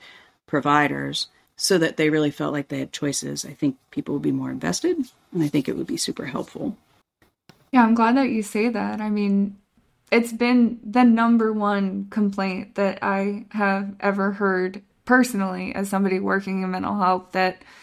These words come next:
Speaker 2: there's always turnover.
Speaker 1: Mm-hmm.
Speaker 2: Like, they, the people in services, including myself, never see a therapist for more than, like, two years that we get along with and think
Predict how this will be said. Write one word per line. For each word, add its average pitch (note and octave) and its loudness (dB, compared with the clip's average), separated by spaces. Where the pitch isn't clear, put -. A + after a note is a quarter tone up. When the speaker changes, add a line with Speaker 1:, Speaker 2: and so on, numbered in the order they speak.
Speaker 2:
there's G#3+ 8
always G3+ 8
turnover. G3+ -2
Speaker 1:
Mm-hmm. C#3 6
Speaker 2:
Like, G3+ 2
they, G3+ 6
the A3 -2
people B3 6
in A3 4
services, G3+ 0
including G#3 4
myself, G3+ 2
never A3 4
see G#3+ 2
a - -4
therapist G3 2
for G#3+ 0
more F#3+ 2
than, G3 0
like, F#3+ -4
two G#3+ -2
years G3 2
that - 0
we G3 4
get F#3+ 0
along F#3+ 2
with F#3 -2
and F#3 -2
think F#3+ -2